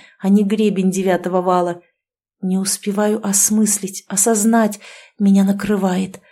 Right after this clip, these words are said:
Расплющивает тоннами упавшей сверху воды. Темнота. «Какого хера здесь творится?»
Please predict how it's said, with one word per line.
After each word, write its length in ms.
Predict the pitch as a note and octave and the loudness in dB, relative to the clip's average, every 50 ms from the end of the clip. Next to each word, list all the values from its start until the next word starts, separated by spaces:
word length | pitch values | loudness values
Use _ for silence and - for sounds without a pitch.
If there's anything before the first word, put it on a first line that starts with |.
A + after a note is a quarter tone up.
| _ _ _ _ _ _ | _ _ _ _ _ _
Расплющивает 1120 | - G3+ G#3+ G#3 - - - - A#3+ B3 A#3+ A3+ - - - G#3+ G#3+ A3 A3 G#3+ - _ | -2 0 2 2 2 0 2 2 2 2 2 0 -2 -4 -2 2 2 2 2 0 -4 _
тоннами 440 | - A#3 A#3 G#3+ G#3+ G#3 G#3 G#3 G3+ | -2 2 2 2 2 2 0 0 0
упавшей 560 | G#3 G#3 G3 G3 A3 G#3+ G#3 G#3 - - A3 | 0 0 0 2 2 2 2 2 -2 -4 -4
сверху 480 | G#3 - - G3+ G#3+ G#3 G3+ G3+ - G#3+ | -2 -2 0 2 2 2 2 0 -2 2
воды. 500 | F#3+ G3+ G3+ G3 F#3 G#3 G3+ G3 G3 - - - _ _ _ _ _ _ _ _ _ _ - | 4 4 4 4 4 4 4 4 2 -2 -10 -20 _ _ _ _ _ _ _ _ _ _ -10
Темнота. 1000 | - - G3 F#3+ F#3+ F3+ F3+ F3+ F3+ F3+ _ _ - F3 D#3 D3+ D3 - - _ _ _ _ _ _ _ _ _ _ _ _ _ _ _ _ _ _ _ _ _ _ _ _ _ _ _ _ _ _ _ _ _ _ _ _ _ _ _ _ _ _ _ _ - | -6 -4 -4 -4 -4 -4 -6 -8 -10 -12 _ _ -14 -12 -10 -12 -12 -14 -18 _ _ _ _ _ _ _ _ _ _ _ _ _ _ _ _ _ _ _ _ _ _ _ _ _ _ _ _ _ _ _ _ _ _ _ _ _ _ _ _ _ _ _ _ -8
«Какого 580 | - A#3 G#3+ A3 - - - C#4+ C#4 C4 C4 | -6 -6 -6 -6 -6 0 4 6 8 8 8
хера 380 | C4+ - - - C#4+ B3+ B3 B3 | 8 6 2 2 6 6 8 6
здесь 280 | A3+ G3 A3 C4 - - | 6 4 2 0 0 2
творится?» 760 | - A3+ B3+ C4 A#3+ C4 B3 G#3 - - - F3+ F3 - | 4 6 6 6 6 4 2 2 2 2 2 2 -2 -6